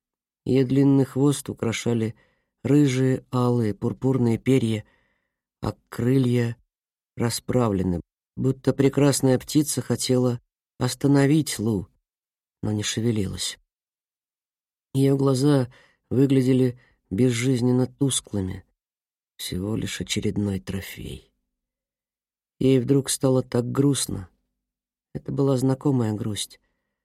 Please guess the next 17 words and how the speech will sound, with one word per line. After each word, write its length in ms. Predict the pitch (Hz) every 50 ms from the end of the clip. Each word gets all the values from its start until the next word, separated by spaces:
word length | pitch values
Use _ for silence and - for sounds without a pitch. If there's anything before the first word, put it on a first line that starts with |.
| _ _ _
Она 200 | - 143 156 156
поднималась 640 | 147 151 131 143 151 156 160 160 151 143 127 - -
в 40 | 139
Лу 160 | 151 160 147
каждый 440 | 147 - 147 143 135 123 127 135 135
раз, 240 | 139 143 139 127
стоило 500 | - - - - - 131 131 123 120 120
ей 400 | 120 117 113 117 120 117 113 110
лишь 340 | 107 110 110 107 - - - _ _
подумать 480 | - 107 117 123 117 113 104 - -
о 60 | 101 101
матери. 460 | 104 101 95 - - 90 90 92 - _ _ _ _ _ _ _ _ _ _ -
Она 240 | - 139 139 139 139
не 120 | 139 135
успела 720 | 135 123 - - - 143 151 147 135 131 123 117 110 98 - - _ _ _
ничего 380 | - 120 120 - - 123 131 123
сказать, 560 | 120 - - 120 113 127 139 131 120 -